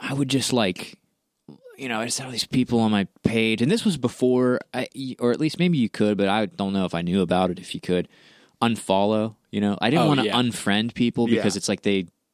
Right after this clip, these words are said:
Speaker 1: will add you again 'cause th-, you pop up on their
Speaker 2: Right.
Speaker 1: thing, but you can unfollow now.
Speaker 2: You kinda mute them from seeing them on your timeline.
Speaker 1: Yeah, you stay friends and they don't know about it, but you don't see their stupid posts
Speaker 2: Right.
Speaker 1: if they're,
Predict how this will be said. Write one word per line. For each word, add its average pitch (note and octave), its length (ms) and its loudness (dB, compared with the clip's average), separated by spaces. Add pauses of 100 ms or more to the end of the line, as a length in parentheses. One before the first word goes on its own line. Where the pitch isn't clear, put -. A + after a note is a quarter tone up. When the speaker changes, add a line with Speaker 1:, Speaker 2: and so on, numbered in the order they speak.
(200)
Speaker 1:
will F#2+ 140 0
add F#2 220 0
you G#2 100 2
again G#2+ 320 0
'cause F2 260 -4
th-, E2 160 -8
you F#2 120 2
pop F2+ 260 2
up F2+ 180 2
on F#2 120 2
their E2+ 260 -2 (120)
Speaker 2:
Right. G#2 380 -4
Speaker 1:
thing, F#2+ 300 0
but F#2+ 160 -2 (760)
you B2 80 -2
can B2 120 2
unfollow G#2 580 2
now. G#2+ 380 -2
Speaker 2:
You C3 100 -18
kinda B2+ 260 0
mute G#2+ 300 -2
them E2 280 -6
from G2 180 -14
seeing G2 240 -12
them F#2+ 140 -16
on G2 100 -16
your F#2 80 -20
timeline. F#2 500 -18
Speaker 1:
Yeah, A#2+ 140 2
you G2+ 120 2
stay B2 220 0
friends G#2+ 360 0
and F#2 100 0
they G2 60 2
don't F#2 160 0
know F2+ 140 0
about F2 220 -2
it, E2 40 -4
but E2+ 80 -6
you F#2+ 80 -2
don't E2+ 140 -8
see F2 120 -4
their E2 200 -6 (300)
stupid - 600 -4
posts E2+ 360 -4
Speaker 2:
Right. G2+ 220 0
Speaker 1:
if - 60 -18
they're, - 220 -14